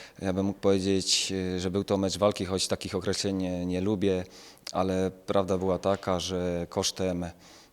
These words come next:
płynności w grze, em,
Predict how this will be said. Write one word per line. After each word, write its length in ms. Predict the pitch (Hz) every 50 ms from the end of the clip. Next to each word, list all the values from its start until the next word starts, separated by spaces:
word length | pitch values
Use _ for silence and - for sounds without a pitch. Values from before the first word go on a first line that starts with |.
| - 98 95 -
płynności 540 | 101 98 98 101 101 101 - - - 95
w 60 | 85 82
grze, 600 | 90 87 - 101 98 98 95 92 90 90 87 80 - - - - - - - - - - -
em, 1080 | 92 90 87 87 87 90 90 90 87 90 87 87 87 87 87 87 87 85 85 85 85